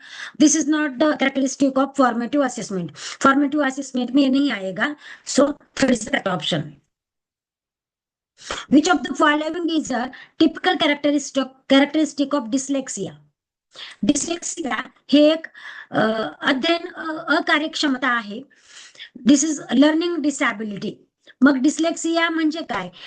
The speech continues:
निम्नलिखित में से पठन वैकल्य की विशिष्ट विशेषता कौन सी है? Difficulty in creative problem solving. Dyslexia, dyslexia म्हणजे विद्यार्थ्यांना कोणताही प्रॉब्लेम सॉल्व्ह करताना, अ, जी काही,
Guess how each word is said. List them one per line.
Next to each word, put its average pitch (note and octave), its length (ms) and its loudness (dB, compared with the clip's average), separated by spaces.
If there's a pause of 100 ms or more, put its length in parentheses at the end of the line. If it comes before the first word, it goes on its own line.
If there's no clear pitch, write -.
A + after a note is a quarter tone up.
(120)
निम्नलिखित D#4 580 6
में D4+ 160 2
से D#4 140 -4
पठन D#4 400 0
वैकल्य C4 500 0
की C4+ 400 -4 (300)
विशिष्ट D4 480 4
विशेषता C#4+ 640 0 (320)
कौन C#4+ 220 6
सी A#3 160 -6
है? E3 180 -6 (760)
Difficulty E4 540 2
in F4 160 -4 (160)
creative D#4 360 2 (100)
problem B3 340 2 (160)
solving. D#3+ 340 -4 (520)
Dyslexia, D4 600 0 (400)
dyslexia D#4 540 4
म्हणजे D4+ 280 2
विद्यार्थ्यांना C#4 840 0 (520)
कोणताही D4+ 360 2
प्रॉब्लेम D4 480 -2
सॉल्व्ह C4+ 340 -6
करताना, B3+ 600 -4 (460)
अ, A#3 300 4
जी D4 80 2
काही, D#4 300 -4